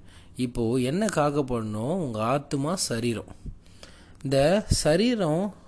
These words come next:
எப்படி காக்கப்படணும்னா, நம்முடைய ஆத்துமா எப்படி இருக்குமோ அதன்படி தான் நம்முடைய சரீரமும் அதற்கேற்ற மாதிரி காரியங்கள் செய்யும். நம்முடைய ஆத்துமா, அதாவது எண்ணங்கள், நம்முடைய சிந்தைகள்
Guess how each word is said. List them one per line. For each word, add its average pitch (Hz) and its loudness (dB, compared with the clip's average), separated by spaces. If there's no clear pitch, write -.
எப்படி 135 0
காக்கப்படணும்னா, 131 -2
நம்முடைய 139 0
ஆத்துமா 156 0
எப்படி 139 2
இருக்குமோ 131 -2
அதன்படி 123 -2
தான் 160 -2
நம்முடைய 123 0
சரீரமும் 120 -2
அதற்கேற்ற 120 -2
மாதிரி 120 2
காரியங்கள் 110 0
செய்யும். 98 0
நம்முடைய 117 -2
ஆத்துமா, 160 2
அதாவது 127 -2
எண்ணங்கள், 147 -2
நம்முடைய 110 -2
சிந்தைகள் 156 0